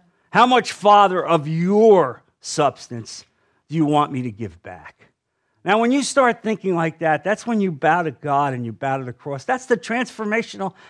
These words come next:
aspect of Christ. You don't need an accountant, all right? You understand this in so many ways. And then in John fifteen, he talked about the vine and the branches as an explanation of what our walk is with him.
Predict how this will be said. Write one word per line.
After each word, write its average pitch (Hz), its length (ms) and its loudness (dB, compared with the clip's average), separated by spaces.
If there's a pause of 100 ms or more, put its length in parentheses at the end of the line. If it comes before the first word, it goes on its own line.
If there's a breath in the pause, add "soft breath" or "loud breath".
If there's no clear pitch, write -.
(140)
aspect 220 500 -2
of 226 140 -6
Christ. 277 640 2 (720)
You 226 80 -4
don't 285 160 6
need 247 160 0
an 220 80 2
accountant, 220 720 0 (1040)
all 175 100 -4
right? 247 360 2 (120)
You 214 200 -2
understand 247 680 -2
this 127 240 -8
in 156 100 -8
so 190 220 -6
many 196 180 -2
ways. 208 360 2
And 165 80 0
then 202 100 2
in 208 120 -2
John 214 260 -2
fifteen, 220 480 -4
he 202 100 -4
talked 208 300 -4
about 196 260 -2
the 190 60 0
vine 202 400 -2
and 208 120 -2
the 196 40 -4
branches 185 720 -8 (420 soft breath)
as 180 140 0
an 214 100 -2
explanation 214 720 -2
of 170 100 -2
what 202 140 0
our 202 140 4
walk 202 320 0
is 220 120 -6
with 196 200 -4
him. 233 240 -4